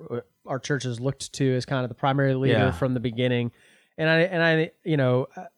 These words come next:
Speaker 1: as a church planner, um, you know, you're always gonna have this close connection to your
Speaker 2: Yeah.
Speaker 1: church, and people always have a close connection to you because, I mean, we, you know, we use the language of, like, mother church and daughter church.
Speaker 2: Yeah.
Speaker 1: We use that for a reason because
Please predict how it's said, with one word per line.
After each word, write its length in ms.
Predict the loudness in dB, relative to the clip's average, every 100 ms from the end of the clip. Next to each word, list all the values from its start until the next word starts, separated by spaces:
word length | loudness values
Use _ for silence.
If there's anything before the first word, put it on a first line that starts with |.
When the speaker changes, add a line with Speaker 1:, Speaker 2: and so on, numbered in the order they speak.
| _ _ -2
Speaker 1:
as 160 | 0
a 80 | 0
church 340 | 2 2 2
planner, 680 | 0 2 4 4 4 2 -2 _ _ _ _
um, 640 | -2 0 2 2 2 0 -4 -4
you 120 | 0
know, 80 | 2
you're 520 | 2 4 4 4 2 2
always 340 | 2 4 2
gonna 200 | 0 0
have 220 | 0 0 -2
this 220 | -4 -8 _
close 320 | -2 0 0
connection 500 | -2 -4 -4 -4 -4
to 120 | -2 0
your 80 | 2
Speaker 2:
Yeah. 100 | 2
Speaker 1:
church, 220 | 0 -2
and 80 | -2
people 200 | 0 2
always 240 | 2 2
have 100 | 0
a 20 | 0
close 220 | -2 -2
connection 320 | -2 -4 -4
to 60 | -2
you 220 | 0 -2
because, 280 | 0 -2 -2 _ _ _
I 60 | 2
mean, 160 | 4
we, 320 | 4 4 2 -4 _ 0
you 80 | 2
know, 60 |
we 120 | 4
use 200 | 4 2
the 100 | 2
language 360 | 2 2 2 0
of, 80 | 0
like, 260 | -2 -2
mother 380 | -4 -2 2 0
church 340 | 0 -4 -4 -4
and 80 | -2
daughter 260 | 0 0
church. 200 | -2 0
Speaker 2:
Yeah. 260 | 2 2 0 -4
Speaker 1:
We 120 | -2 0
use 200 | 2 2
that 160 | 0
for 120 | 0
a 60 | 2
reason 300 | 2 2 0
because 260 | -2 -2